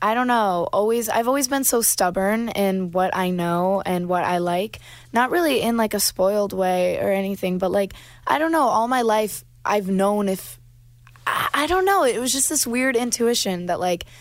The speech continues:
I knew I was gonna sing this. Like, I'll, also at the end, when I sang Clay, they wanted me to sing I Don't Know My Name again. And throughout that whole process, I was probably the most difficult contestant, like,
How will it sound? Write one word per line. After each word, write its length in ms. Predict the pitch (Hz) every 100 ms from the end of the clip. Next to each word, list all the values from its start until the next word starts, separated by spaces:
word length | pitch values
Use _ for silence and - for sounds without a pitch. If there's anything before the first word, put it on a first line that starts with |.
| - - -
I 140 | 220 220
knew 460 | 208 208 220 214 202
I 140 | 190
was 120 | 196
gonna 200 | 208 196
sing 180 | - 202
this. 180 | 180 -
Like, 180 | 185 -
I'll, 120 | 208
also 340 | - 240 262 247
at 80 | -
the 160 | 196 -
end, 440 | 208 208 185 - - - -
when 120 | 214
I 100 | 208
sang 200 | 202 196 185
Clay, 280 | 208 208
they 140 | 185 185
wanted 300 | 196 214 202
me 180 | 185 175
to 100 | 175
sing 460 | - 196 180 175 -
I 120 | 180
Don't 180 | 185 180
Know 80 | 175
My 140 | 175
Name 240 | 180 180
again. 460 | 170 - - - 185 - - - - 220
And 380 | 214 214 208 226
throughout 240 | 226 220
that 160 | 208 220
whole 220 | 220 208
process, 500 | 208 185 185 185 -
I 260 | 185 190 202
was 240 | 196 190 -
probably 520 | - 180 185 185 180
the 100 | 180
most 320 | 175 170 -
difficult 500 | 175 175 - 160 -
contestant, 720 | - 160 135 - - - -
like, 260 | 175 170